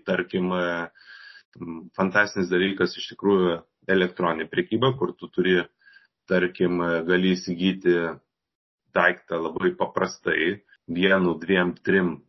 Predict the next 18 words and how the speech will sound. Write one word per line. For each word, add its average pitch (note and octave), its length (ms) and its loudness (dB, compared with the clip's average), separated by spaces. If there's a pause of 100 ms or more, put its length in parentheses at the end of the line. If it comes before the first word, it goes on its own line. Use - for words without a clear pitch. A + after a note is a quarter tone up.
(380)
klikais. A#2+ 540 2 (1200)
Ir F#2+ 420 2 (760)
kitas, F#2 380 0
kur F#2 240 0
yra F2+ 380 0 (180)
verslas F2+ 560 -4
verslui F#2+ 460 -2 (680)
arba E2+ 240 -4
verslas F#2 400 -2
klientui, F2+ 580 -2 (400)
kur F#2+ 280 -2
tu F2 180 2 (100)
turi F#2 300 0 (680)
aktyviai C#3 460 4
pardavinėti E2+ 800 -2
ryšiai. G#2 360 2 (760)
Ir F2+ 280 0
ką F#2+ 180 2